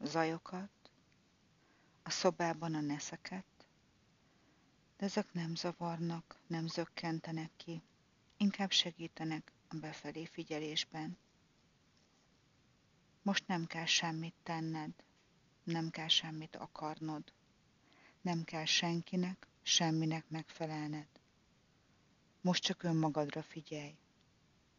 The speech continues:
Hagyd, hogy a gondok, feladatok, problémák egy kicsit távolabb kerüljenek. Engedd el őket.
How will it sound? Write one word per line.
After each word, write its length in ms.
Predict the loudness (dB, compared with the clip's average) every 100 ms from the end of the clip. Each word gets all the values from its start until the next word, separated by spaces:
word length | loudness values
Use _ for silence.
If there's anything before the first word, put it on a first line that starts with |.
| _ -20 _ _ _
Hagyd, 560 | 0 2 2 -2 -16 -20 _ _
hogy 140 | 0
a 100 | 0
gondok, 640 | 2 4 4 4 2 -6 _ _ _ -16
feladatok, 720 | 2 6 6 6 0 -2 -6 -6
problémák 800 | 2 2 2 0 2 0 -2 -6 -20 _ _ _ _
egy 140 | -12 -8
kicsit 280 | 2 4
távolabb 500 | 6 6 6 4 2 -2
kerüljenek. 640 | -4 -2 -2 -2 -2 -2 -8 -20 _ _ _ _ _ _ _ _ _ -2
Engedd 380 | 2 4 2 0
el 100 | -2
őket. 600 | -4 -6 -16 -20 _ -20